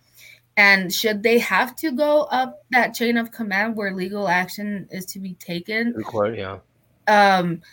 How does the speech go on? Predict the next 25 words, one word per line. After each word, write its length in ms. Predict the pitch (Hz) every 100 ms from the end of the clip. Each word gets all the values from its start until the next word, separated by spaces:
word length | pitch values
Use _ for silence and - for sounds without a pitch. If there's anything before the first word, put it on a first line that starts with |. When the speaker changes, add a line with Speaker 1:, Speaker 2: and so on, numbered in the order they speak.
| _ _
Speaker 1:
then 320 | 220 220 220
we, 360 | 202 220 226 190
we 200 | 226 220
ha-, 280 | 196 208 -
the 320 | 190 220 208 -
parents 380 | - 240 247 247
have 260 | 226 208 202 _
proof 380 | - 220 - - - - _ _ _ _
of 640 | 208 190 185 175 175 170 - -
the 180 | 196 -
attempts 520 | 202 - 214 208 -
at 260 | 196 160 - _ _
communication, 800 | - 196 190 185 190 170 170 170
attempts 600 | - - - 226 220 -
at, 320 | 190 170 117 -
you 140 | 226
know, 300 | 214 196 180 - - - _ -
um, 760 | 190 180 170 165 165 165 165 - _ _ _ _ _ -
getting 520 | 214 208 196 190 - _ _ -
devices 640 | 202 190 170 175 - 190 185
or, 400 | 175 175 165 110
you 140 | 196
know, 240 | 190 170 -
a 80 | 180
service. 640 | - 208 185 156 - -